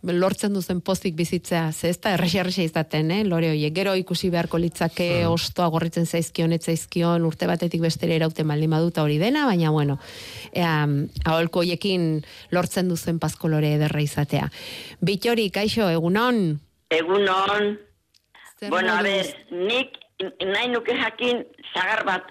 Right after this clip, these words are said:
Speaker 3: landare bat, nahi dut aldatu, eta azkar sagar emango nuna, a ber,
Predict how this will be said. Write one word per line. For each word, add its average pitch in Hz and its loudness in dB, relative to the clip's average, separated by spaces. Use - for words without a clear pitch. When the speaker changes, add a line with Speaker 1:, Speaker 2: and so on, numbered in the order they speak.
Speaker 3:
landare 170 0
bat, 180 -2
nahi 180 0
dut 160 0
aldatu, 165 0
eta 143 0
azkar 208 -2
sagar 202 2
emango 202 0
nuna, 190 0
a 156 0
ber, 165 -2